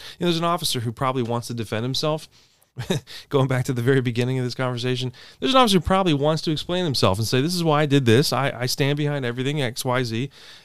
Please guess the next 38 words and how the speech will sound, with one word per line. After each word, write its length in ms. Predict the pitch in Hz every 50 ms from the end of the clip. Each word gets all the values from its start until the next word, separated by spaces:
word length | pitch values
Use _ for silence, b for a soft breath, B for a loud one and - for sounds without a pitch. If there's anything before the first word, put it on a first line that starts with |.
| B B
and, 280 | - 123 131 127 127 -
and 260 | 135 135 135 135 131
he 140 | 127 117 180
can't. 440 | - - 254 285 277 120 - - -
But 200 | - 131 - - _ _ -
I 60 | 151
can 140 | 185 - 156
watch 180 | 147 139 139 131
his 120 | 123 110
body 260 | 107 117 107 107 104
camera 300 | 95 - - 95 90 90
now, 200 | 90 87 87 87 -
and 140 | - 98 101
I 40 | 113
know 160 | 113 113 117
what 200 | 123 117 113 104
he 80 | 101 95
did, 160 | - 90 90
and 80 | 90 90
I 40 | 90
know 180 | 95 101 104 101
what 120 | 98 95
he 60 | 92
said, 300 | 90 - - 90 92 92
and, 180 | - - 110 -
and, 160 | - 120 117
and 220 | 110 107 117 104 -
frankly, 360 | - 139 143 135 - 113 107
people 360 | - 135 123 117 110 107 107
will 120 | 104 104 101
still 360 | - - 139 135 127 113 101
have 320 | 107 107 98 98 95 -
opinions 420 | - 110 - 117 113 107 104 95 98
about 300 | 92 98 92 92 90 90 90
it. 80 | - - B B B B B B B B
But, 180 | - 104 101
um, 380 | 101 95 95 92 90 92 92 95 - _ _ _ _ _ _ _ _ _ _ -
I, 140 | 110 117